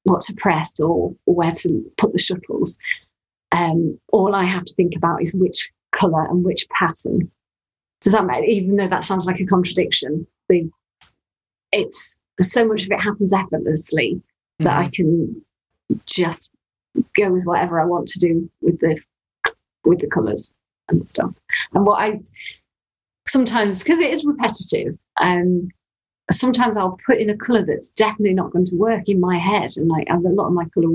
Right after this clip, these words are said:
Speaker 1: w-, is instinctive, but I'll put something in that doesn't work and clashes hideously, and then spend the next section making it right.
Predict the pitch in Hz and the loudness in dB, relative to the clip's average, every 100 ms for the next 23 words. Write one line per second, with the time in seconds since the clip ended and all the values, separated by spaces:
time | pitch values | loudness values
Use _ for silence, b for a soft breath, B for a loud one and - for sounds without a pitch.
0 | - - 151 - 185 175 165 - 202 - | -2 -4 -4 -2 -2 0 -2 0 0 -2
1 | - - _ _ b b - - 185 - | -8 -10 _ _ b b -2 0 0 -2
2 | - - 190 185 170 165 160 202 180 - | -2 0 2 2 2 0 -2 0 0 2
3 | 165 165 160 165 196 - - 180 214 - | 0 0 -2 0 0 0 -4 -2 0 0
4 | - - - 196 - B B - 180 180 | -2 -4 -4 -4 -6 B B 0 2 4
5 | 180 - 170 175 196 - - 139 - - | 2 0 0 2 0 -2 -4 -4 -2 0
6 | 156 170 175 165 170 156 160 175 175 180 | 2 2 0 -2 0 0 0 0 0 -2